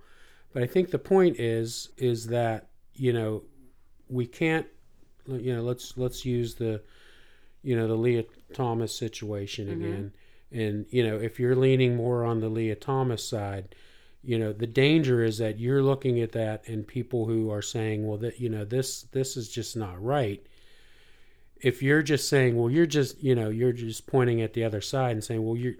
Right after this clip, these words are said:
Speaker 1: j-, just 'cause you're Christians,
Speaker 2: Mm-hmm.
Speaker 1: you, you, you hate this,'" you know,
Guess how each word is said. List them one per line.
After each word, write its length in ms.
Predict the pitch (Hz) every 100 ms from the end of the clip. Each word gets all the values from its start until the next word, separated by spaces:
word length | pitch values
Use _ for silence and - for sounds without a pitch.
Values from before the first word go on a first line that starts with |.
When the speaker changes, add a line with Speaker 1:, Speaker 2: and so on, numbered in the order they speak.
| - -
Speaker 1:
j-, 180 | - 120
just 260 | - 143 -
'cause 220 | 135 110
you're 180 | 123 117
Christians, 680 | - 147 117 - 82 80 - - - - -
Speaker 2:
Mm-hmm. 240 | 156 147
Speaker 1:
you, 180 | 135 120
you, 460 | 113 107 120 117 117
you 280 | 127 123 120
hate 300 | 110 117 110 -
this,'" 360 | 85 - - - - - - - - - -
you 200 | 123 110
know, 280 | 101 92